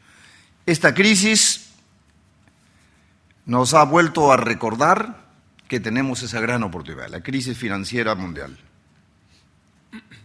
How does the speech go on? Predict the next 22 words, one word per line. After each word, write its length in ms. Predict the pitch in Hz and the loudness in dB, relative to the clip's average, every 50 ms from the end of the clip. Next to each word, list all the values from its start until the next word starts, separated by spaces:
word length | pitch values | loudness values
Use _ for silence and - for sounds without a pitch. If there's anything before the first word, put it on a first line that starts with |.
| _ _ _ _ _ _ _ _ | _ _ _ _ _ _ _ _
Vamos 300 | 117 143 180 185 165 165 | 0 0 2 2 0 -2
a 60 | 160 | 0
salir 280 | 127 151 147 156 160 151 | 0 2 2 4 4 6
de 80 | 151 | 4
esto. 240 | 147 - - - - - - - _ _ _ _ _ _ _ _ _ _ _ _ _ _ _ _ _ _ _ _ _ _ _ _ _ _ _ _ _ - _ _ _ _ _ _ _ _ _ _ _ _ - - - - - - _ _ _ _ _ _ _ _ | 4 2 0 -8 -12 -14 -16 -20 _ _ _ _ _ _ _ _ _ _ _ _ _ _ _ _ _ _ _ _ _ _ _ _ _ _ _ _ _ -20 _ _ _ _ _ _ _ _ _ _ _ _ -20 -20 -20 -20 -20 -20 _ _ _ _ _ _ _ _
No 260 | - 123 143 165 202 185 | -4 0 2 2 2 2
sin 460 | - - 185 190 185 185 190 190 180 | 0 0 4 4 4 4 4 2 2
dejar 540 | 175 165 - 139 180 196 208 202 185 185 185 | 2 2 2 2 4 6 6 6 4 4 2
en 100 | 175 170 | 0 0
el 140 | 165 147 | 0 2
camino 560 | - 147 135 147 180 196 202 202 202 208 208 - - - - - _ _ _ _ _ _ _ _ _ _ _ _ _ | 4 4 4 6 8 8 8 8 8 6 4 -2 -8 -16 -20 -20 _ _ _ _ _ _ _ _ _ _ _ _ _
por 200 | - 143 139 131 | -2 0 0 2
lo 140 | 135 135 143 | 2 2 6
menos 320 | 160 190 190 190 175 156 | 6 6 8 8 6 6
cinco 440 | - - 208 208 196 185 - - 160 | 6 4 4 4 2 2 4 4 4
millones 520 | 147 143 143 135 151 185 190 185 180 170 139 | 4 4 4 6 6 6 6 6 6 6 6
de 100 | 147 135 | 4 4
nuevos 420 | 139 151 165 170 165 156 147 139 | 4 6 6 6 6 6 4 2
pobres 440 | - - 156 160 160 160 151 131 127 | 2 2 4 4 6 4 4 2 2
en 100 | 143 131 | 0 0
el 100 | 131 113 | 0 0
continente. 540 | 110 123 113 95 104 90 85 67 69 - | 0 0 0 0 -4 -6 -6 -8 -12 -20